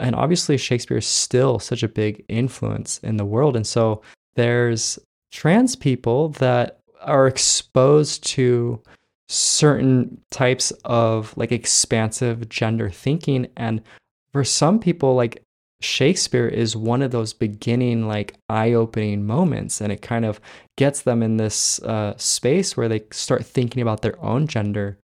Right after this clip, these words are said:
differently. And so for me, it was like, okay, it's kind of cool how people come onto this path, if that makes sense. Like, all the different entry points of how we get those first tastes of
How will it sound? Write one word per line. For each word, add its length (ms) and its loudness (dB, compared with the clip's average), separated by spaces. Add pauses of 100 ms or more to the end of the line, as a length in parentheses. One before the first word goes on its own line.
(300)
differently. 600 -2 (220)
And 100 -2
so 200 2
for 120 4
me, 360 4
it 120 0
was 260 4
like, 320 0 (120)
okay, 260 2
it's 240 0 (140)
kind 280 2
of 220 0
cool 580 2
how 580 0 (880)
people 340 4
come 600 -2
onto 400 -4
this 280 -6 (140)
path, 380 -6 (220)
if 100 -6
that 180 0
makes 120 -4
sense. 220 -2
Like, 140 -8
all 160 4
the 80 4
different 400 0
entry 320 -2
points 400 -6
of 120 -4
how 300 -2
we 260 -2 (280)
get 120 2
those 220 0
first 560 -2
tastes 640 -4 (400)
of 580 0